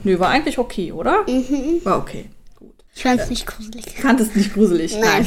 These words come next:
Speaker 1: gut. Ähm, dann noch die, die Abschlussfrage. Äh,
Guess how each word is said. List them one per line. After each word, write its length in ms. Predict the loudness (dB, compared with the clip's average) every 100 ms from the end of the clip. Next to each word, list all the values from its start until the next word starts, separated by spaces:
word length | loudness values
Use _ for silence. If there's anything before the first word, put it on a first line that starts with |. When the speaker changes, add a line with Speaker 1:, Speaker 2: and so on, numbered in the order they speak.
| 2
Speaker 1:
gut. 200 | 2 2 0 -12 -10 0
Ähm, 400 | 4 4 4 0 0
dann 220 | 2 4 4
noch 260 | 4 2 0
die, 240 | 2 2
die 140 | 4 4
Abschlussfrage. 760 | 2 4 2 2 2 2 4 2 2 2
Äh, 320 | 2 2 0